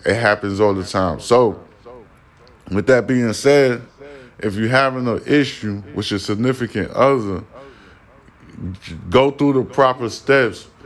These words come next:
of diffusing the problem. Like I told you, men, vacate the area. I know some, some of you guys are a little tender, some of you guys are a little bit flamboyant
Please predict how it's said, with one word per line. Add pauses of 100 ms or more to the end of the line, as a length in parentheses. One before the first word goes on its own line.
(140)
of
diffusing
the
problem. (1080)
Like
I
told
you, (260)
men, (420)
vacate
the
area. (560)
I
know
some,
some
of
you
guys
are
a
little
tender, (320)
some
of
you
guys
are
a
little
bit
flamboyant